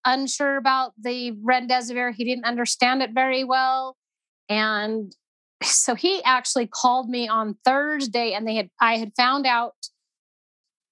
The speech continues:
by calling the hospital that they, that they had convinced my sister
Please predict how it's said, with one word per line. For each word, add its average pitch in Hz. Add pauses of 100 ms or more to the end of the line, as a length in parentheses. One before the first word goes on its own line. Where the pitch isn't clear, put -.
(120)
by 202
calling 294
the 247
hospital 233
that 185
they, 220
that 220
they 233
had 226
convinced 269
my 240
sister 233